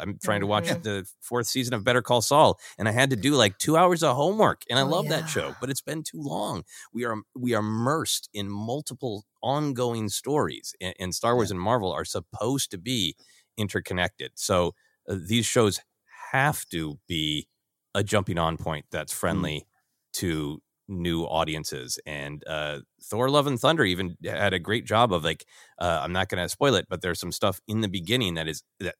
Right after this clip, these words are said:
Speaker 1: sets up the stakes of the story, sets up the themes of the story, and also is a recap <laughs> for audiences.
Speaker 2: Right.
Speaker 3: Mm,
Speaker 1: And I
Speaker 3: mm.
Speaker 1: wouldn't be surprised to see something like that in,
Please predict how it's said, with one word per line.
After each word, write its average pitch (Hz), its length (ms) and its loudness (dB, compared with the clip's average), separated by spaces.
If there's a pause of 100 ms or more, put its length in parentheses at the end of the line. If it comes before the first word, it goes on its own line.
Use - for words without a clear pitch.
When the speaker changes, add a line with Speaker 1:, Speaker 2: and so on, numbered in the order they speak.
Speaker 1:
sets - 280 0
up 123 180 2 (280)
the 80 100 -4
stakes - 540 0
of 127 100 -2
the 131 80 -2
story, 131 460 2
sets 107 280 -2
up 107 180 2
the 92 120 -2
themes 143 480 0
of 143 120 -4
the 143 80 0
story, 165 440 2 (260)
and 147 180 -2
also 165 340 2
is 131 220 -2
a 131 60 0
recap 113 600 -6
<laughs> - 60 -14
for - 260 2
audiences. 101 640 -2 (300)
Speaker 2:
Right. 156 300 -10
Speaker 3:
Mm, 127 200 2 (160)
Speaker 1:
And 110 160 4
I 101 60 4
Speaker 3:
mm. 101 100 0
Speaker 1:
wouldn't 120 280 4
be 120 80 2
surprised 110 440 0
to 98 80 -4
see 143 260 -2
something 104 320 -2
like 90 140 -4
that 87 200 2
in, 85 220 -4